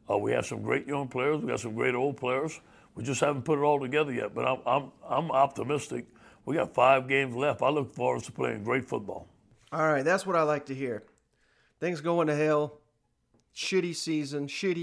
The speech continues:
Speaker 2: year, people calling you out. But you know what? Coach O's right. We just went fifteen and oh, national champions,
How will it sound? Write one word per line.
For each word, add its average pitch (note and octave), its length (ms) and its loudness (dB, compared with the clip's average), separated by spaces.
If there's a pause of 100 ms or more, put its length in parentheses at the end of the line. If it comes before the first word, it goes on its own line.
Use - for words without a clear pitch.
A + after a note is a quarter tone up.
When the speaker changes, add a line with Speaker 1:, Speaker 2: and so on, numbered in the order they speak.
(100)
Speaker 2:
year, C#3 420 0 (200)
people E3+ 240 -4
calling D3 320 0
you C#3 120 -2
out. C3 340 -2 (580)
But C3 120 -6
you D3+ 100 -2
know F3+ 100 0
what? F#3+ 240 0
Coach G3 260 0
O's E3+ 200 2
right. C#3 160 2
We C#3 80 -10
just E3+ 160 -8
went F3 160 -2
fifteen E3 400 -2
and C#3+ 100 2
oh, C#3 300 2 (100)
national D3+ 440 -2
champions, C#3+ 760 -4